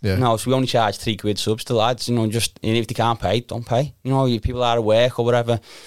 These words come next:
Speaker 2: We've never put any pressure on it because,
Speaker 1: Yeah.
Speaker 2: but we've never, we've never had a huge, you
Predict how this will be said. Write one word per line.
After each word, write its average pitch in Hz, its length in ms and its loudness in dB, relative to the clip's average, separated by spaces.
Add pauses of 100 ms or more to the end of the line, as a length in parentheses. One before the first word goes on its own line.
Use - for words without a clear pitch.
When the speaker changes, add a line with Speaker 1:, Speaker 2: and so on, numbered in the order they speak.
(120)
Speaker 2:
We've 110 80 -4
never 110 140 2
put 120 160 0
any 110 120 0
pressure 104 360 0
on 131 160 2
it - 20 -18
because, 110 320 0
Speaker 1:
Yeah. 92 160 -2 (340)
Speaker 2:
but 120 280 2 (500)
we've 120 140 0
never, 127 360 4 (760)
we've 123 80 -10
never 139 160 -2
had 123 100 0
a 120 60 -4
huge, 117 480 0
you 120 120 0